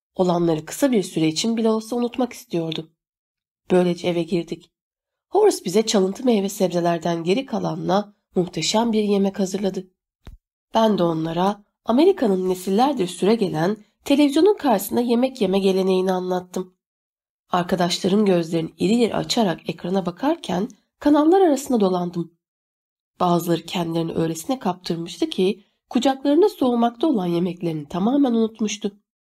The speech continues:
Home Shopping Network, köpek maması ve kadınlar için saç bakım ürünü reklamları,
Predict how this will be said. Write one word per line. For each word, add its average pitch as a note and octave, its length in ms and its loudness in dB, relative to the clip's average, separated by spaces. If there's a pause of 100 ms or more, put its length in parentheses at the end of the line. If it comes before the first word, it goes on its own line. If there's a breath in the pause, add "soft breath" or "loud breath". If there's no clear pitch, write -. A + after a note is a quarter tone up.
(720)
Home F#3+ 240 0
Shopping F3 440 -4
Network, F#3+ 520 -2 (400)
köpek F#4+ 320 0
maması F#3 600 -2 (200)
ve F#3+ 80 -2
kadınlar F#3 420 0
için A#3+ 200 -4
saç A#3 360 -6
bakım G3+ 240 -2
ürünü F3 260 -2
reklamları, D#3+ 800 -4